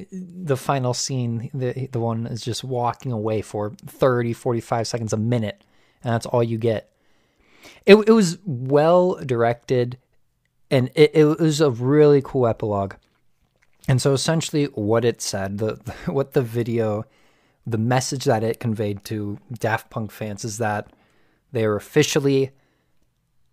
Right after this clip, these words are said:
breaking up. After twenty-eight years, after an insane twenty-eight year long career, Daft Punk is officially done.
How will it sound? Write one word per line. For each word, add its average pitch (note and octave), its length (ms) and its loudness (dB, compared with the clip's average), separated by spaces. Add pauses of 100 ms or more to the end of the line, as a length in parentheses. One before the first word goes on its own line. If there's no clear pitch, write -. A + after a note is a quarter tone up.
(360)
breaking A2 380 -2
up. - 100 -16 (1300)
After G#2+ 420 -2
twenty-eight D#3+ 720 2
years, A#2 240 0
after B2+ 320 2
an A#2 60 0
insane E3 920 0
twenty-eight C#3+ 600 0
year B2+ 180 0
long A#2 260 0
career, G#2+ 260 -4
Daft A2 260 -2
Punk A#2 240 -10
is G#2 140 -6
officially G#2 460 -10
done. G#2 380 -8